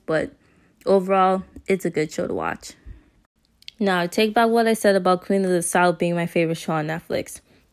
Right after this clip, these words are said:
Altered Carbon is by far my favorite show on Netflix. Now, this is very, very dystopian, sci-fi, all in that type of realm.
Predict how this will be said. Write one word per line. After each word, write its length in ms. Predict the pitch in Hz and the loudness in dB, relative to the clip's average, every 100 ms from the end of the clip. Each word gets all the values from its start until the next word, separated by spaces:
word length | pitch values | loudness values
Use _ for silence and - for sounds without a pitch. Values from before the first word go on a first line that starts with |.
| - | -2
Altered 440 | 190 208 220 247 247 | 2 2 4 2 2
Carbon 680 | - 190 196 233 262 277 - _ _ _ - | -2 0 2 2 2 0 -4 _ _ _ -4
is 160 | 196 190 | -2 2
by 220 | 185 185 | 2 2
far 500 | 185 - 156 - - _ _ _ 196 | 0 -2 -2 -2 -8 _ _ _ -4
my 500 | 190 202 214 220 214 - | -2 -2 0 0 -2 -6
favorite 420 | - 185 180 180 | -2 0 2 -2
show 380 | - 180 170 165 | -2 -2 -2 -4
on 280 | 165 156 160 | -6 -6 -6
Netflix. 520 | 165 175 - - - - | -8 -12 -12 -12 -14 -14
Now, 220 | 185 175 | -10 -6
this 360 | 160 190 214 214 | -4 0 0 0
is 160 | 175 160 | -6 -4
very, 520 | 156 175 185 185 185 | -2 2 2 2 0
very 640 | 175 170 165 165 165 165 - _ _ _ | 0 0 0 0 -2 -4 -8 _ _ _
dystopian, 640 | 180 175 - 180 175 180 175 | -4 -2 2 0 2 -2 -2
sci-fi, 720 | - 175 165 - 165 160 160 | -2 -2 -2 -2 -2 0 0
all 300 | - 165 170 | 0 0 0
in 140 | 165 | -2
that 220 | 165 160 - | -2 -4 -6
type 280 | 156 156 | -6 -6
of 160 | - - | -8 -4
realm. 400 | 180 196 196 | 0 2 0